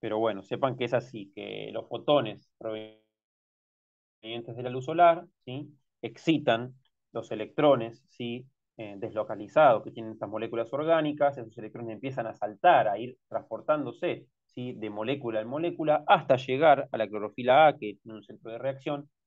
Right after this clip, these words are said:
¿sí? Y en ese centro de reacción es donde se fotoliza la molécula de agua,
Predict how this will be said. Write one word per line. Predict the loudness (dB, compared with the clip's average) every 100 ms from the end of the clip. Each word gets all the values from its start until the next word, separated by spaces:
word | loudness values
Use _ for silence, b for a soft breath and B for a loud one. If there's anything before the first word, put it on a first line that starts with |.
| _
¿sí? | -12 -10 -14 _ _ _
Y | -8 -8 -8 -12
en | -14
ese | -12
centro | -10 -4
de | -2
reacción | -2 -4 -6 -8 -8 -10
es | -8 -4
donde | -4 -4 -6 -8 -10
se | -12 -10 -10 _ _ _ _ _ _ _
fotoliza | -6 -2 -2 0 -2 -6 -14 _ _ _ _ _ _ _ _ _ _ _ -4 -4
la | -4
molécula | -8 -8 -10 -6 -2 0
de | 6
agua, | 6 6 4 0 -2